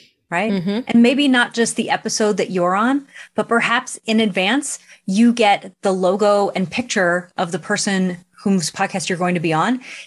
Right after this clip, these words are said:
Speaker 1: You make a little graphic in Canva and you say, "Coming soon."
Speaker 2: Mm-hmm.
Speaker 1: How fantastic is that?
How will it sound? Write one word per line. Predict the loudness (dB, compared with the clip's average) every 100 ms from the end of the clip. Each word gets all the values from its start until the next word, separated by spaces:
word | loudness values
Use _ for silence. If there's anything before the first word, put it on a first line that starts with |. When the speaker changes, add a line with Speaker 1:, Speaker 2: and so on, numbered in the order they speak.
| _
Speaker 1:
You | 4
make | 4
a | 2
little | 0 0
graphic | 2 0 -2 -6
in | -6
Canva | -2 -4 0 -2 -2 -10 -20 -6
and | 2 2
you |
say, | 4 2 2 0 _ -12
"Coming | -2 0 0
soon." | -2 -2 -2 -4 -12 _ _ _ _ -20 _ _
Speaker 2:
Mm-hmm. | -4 -2 -4 -6 _ _ _ _ _ _ _
Speaker 1:
How | -6 -4 -4
fantastic | -2 -2 0 -4 -4 -4 -4
is | -4 -2
that? | -2 -2 -6